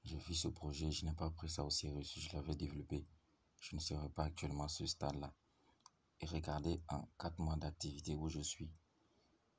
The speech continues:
Et imaginez si j'avais fait un an dans les tout débuts. Bref, je pense que tout ce que Dieu fait est bon. Et donc, voyez vous-même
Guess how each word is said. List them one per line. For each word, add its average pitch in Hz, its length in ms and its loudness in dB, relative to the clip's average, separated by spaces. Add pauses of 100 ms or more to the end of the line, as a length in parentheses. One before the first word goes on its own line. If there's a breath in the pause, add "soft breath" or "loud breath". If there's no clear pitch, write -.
(140)
Et 80 240 4
imaginez 78 500 4
si 76 180 0
j'avais 78 280 0
fait 80 300 -2
un 80 200 4
an 73 160 -2 (800)
dans 80 80 2
les 78 120 0 (140)
tout 87 140 0
débuts. 76 420 0 (1200)
Bref, 82 340 -4
je - 140 -2
pense 80 300 0
que - 100 -2
tout 80 220 -2
ce - 80 -4
que - 100 -2
Dieu 76 180 -2
fait 76 200 0
est 73 80 2
bon. - 200 -4 (1300)
Et - 40 -4
donc, 82 200 4 (220)
voyez 78 540 4
vous-même 82 540 4